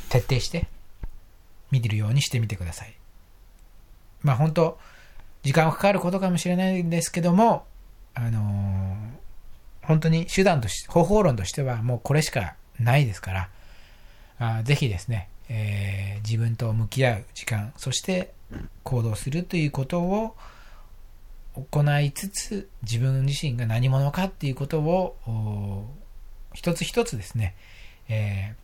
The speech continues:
ー、わ-、わ-、わかるように、わかれるように、えー、ちょっと取り組んでいっていただければと思います。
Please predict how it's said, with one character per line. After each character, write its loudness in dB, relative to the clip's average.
ー、 -4
わ-、 -2
わ-、 -10
わ 2
か 4
る 4
よ 0
う -2
に、 -6
わ -2
か -2
れ 4
る 4
よ 2
う 2
に、 4
え -4
ー、 -16
ち -6
ょ 0
っ -2
と -8
取 0
り -4
組 0
ん -2
で -6
い -8
っ -12
て -8
い -4
た -6
だ -2
け -4
れ 2
ば 2
と 2
思 -4
い -2
ま -6
す。 -8